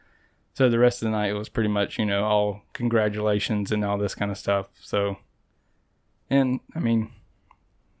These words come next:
I don't know. I didn't, I wouldn't say it's, it was ruined because she still said yes, and that was the whole point of it. But, you know, the ice cream messed up, and I didn't,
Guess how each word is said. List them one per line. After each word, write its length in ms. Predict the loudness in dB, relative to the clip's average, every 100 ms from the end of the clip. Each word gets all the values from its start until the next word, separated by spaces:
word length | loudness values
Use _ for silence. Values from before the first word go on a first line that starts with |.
| -8
I 120 | -4
don't 160 | -2 -4
know. 240 | -4 -6 -8 _ _ _ _ _ _ _ _ _ _ _ _ _ _ _ _ -8
I 160 | -2 0
didn't, 420 | 0 -2 -6 -6 _ _ _ _ _ _ _ _ _ _ _ _ _ _ _ _ _
I 100 | -2
wouldn't 260 | 2 2 0
say 180 | 0 0
it's, 280 | 0 -8 -8
it 160 | -2 0
was 180 | 0 0
ruined 420 | 2 4 4 2 -2
because 260 | 0 0
she 100 | 0
still 200 | -2 -2
said 240 | 0 0 2
yes, 320 | 2 2 0
and 120 | 0
that 140 | 0 0
was 120 | -2
the 80 | 0
whole 180 | 0
point 280 | 0 0 0
of 160 | 0 -2
it. 180 | -6 -10 -20 -20 -20 -10
But, 460 | 0 2 2 0
you 80 | 0
know, 200 | 0 2
the 140 | 0 -2
ice 200 | -2 -2
cream 340 | 0 0 2 2
messed 300 | 0 -2 0
up, 280 | 2 0 -4 -20 _
and 380 | -4 -2 0 -2
I 80 | -2
didn't, 420 | -2 -2 -2 -8